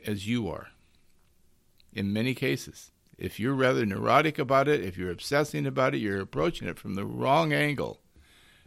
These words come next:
God has dealt with the sin problem. He has dealt with it effectively and permanently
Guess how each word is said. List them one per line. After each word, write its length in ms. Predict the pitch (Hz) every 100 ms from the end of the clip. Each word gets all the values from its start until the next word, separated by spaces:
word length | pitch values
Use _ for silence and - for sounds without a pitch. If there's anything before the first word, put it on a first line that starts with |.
| - -
God 360 | 120 139 156
has 300 | 127 123 98
dealt 580 | 95 92 139 135 87 - -
with 200 | 110 -
the 100 | 110
sin 360 | - 131 120
problem. 440 | - 80 67 65 - _ _ _ _
He 160 | 110 104
has 160 | 104
dealt 300 | - 131 135
with 200 | 123 113
it 140 | 117 110
effectively 1040 | 95 - - 143 156 175 151 160 165 170 _ - _ _ _ _
and 200 | 113 104 _
permanently 880 | - - 180 135 101 87 87 85 98